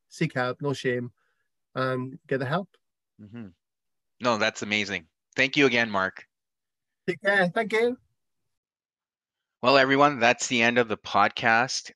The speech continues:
Speaker 2: Uh, this is the last episode before the holiday season. Please stay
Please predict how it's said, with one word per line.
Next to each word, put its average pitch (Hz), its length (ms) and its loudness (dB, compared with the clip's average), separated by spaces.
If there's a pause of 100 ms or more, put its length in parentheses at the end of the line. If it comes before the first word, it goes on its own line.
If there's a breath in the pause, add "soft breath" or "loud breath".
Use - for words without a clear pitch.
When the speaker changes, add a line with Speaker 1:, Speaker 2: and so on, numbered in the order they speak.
Speaker 2:
Uh, 90 280 -2
this 98 260 -6
is 98 100 -14
the 98 140 -2
last 98 680 0
episode 101 640 -2
before 95 400 -2
the 90 120 -6
holiday 92 760 0 (340 loud breath)
season. 113 640 0 (400 loud breath)
Please 117 240 2
stay 113 300 4